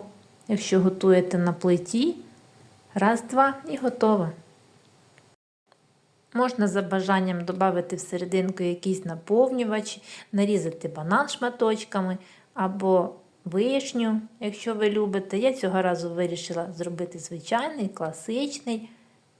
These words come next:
Крем приблизно розділяю на однакову кількість, щоб ко-, між коржами його було однаковий прошарок.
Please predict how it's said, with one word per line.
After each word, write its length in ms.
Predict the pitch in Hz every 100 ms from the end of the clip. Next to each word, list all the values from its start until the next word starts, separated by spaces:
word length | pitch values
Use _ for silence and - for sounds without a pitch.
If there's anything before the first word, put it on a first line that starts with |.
| _ _ _ _ _ _ _ _ _ _ _ _ _ _ _ _ _ _ _ _ _ _ _ _ _ _ _ _ _ _ _ _ _ _ _ _ _
Крем 320 | - 220 202 190
приблизно 680 | 190 180 196 190 190 180 180
розділяю 800 | 185 185 185 196 196 185 175 170 - - _ _ _
на 200 | 196 190
однакову 580 | 185 185 180 180 185 185
кількість, 800 | 185 233 262 285 - 180 - - _ _ -
щоб 180 | 185 - - -
ко-, 180 | - 180
між 320 | 170 185 190
коржами 600 | - 185 175 226 262 185
його 260 | 170 190 226
було 320 | 170 175 196
однаковий 640 | 180 170 185 190 196 185
прошарок. 760 | 180 180 170 - 156 156 160